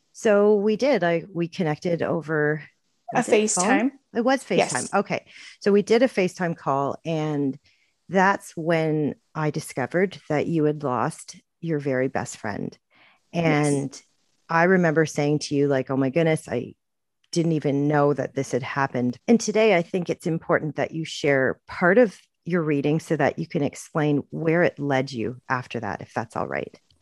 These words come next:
Speaker 2: Yes, of course.
Speaker 1: So your friend, your best friend, had actually come through in our session. And,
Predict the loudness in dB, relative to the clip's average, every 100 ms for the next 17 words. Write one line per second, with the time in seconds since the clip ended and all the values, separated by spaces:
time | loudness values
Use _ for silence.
0 | _ 0 0 -2 -10 -4 0 0 -2 -4
1 | -4 -8 _ _ _ _ 0 4 4 2
2 | -2 -12 _ _ _ -8 -2 0 -2 0
3 | 0 2 -2 -6 -10 _ -6 -4 0 0
4 | -2 -4 -2 -2 -2 0 0 -2 -4 -4
5 | -2 -4 -4 0 4 4 2 0 0 2
6 | 0 -2 -4 -4 -2 -2 0 0 2 2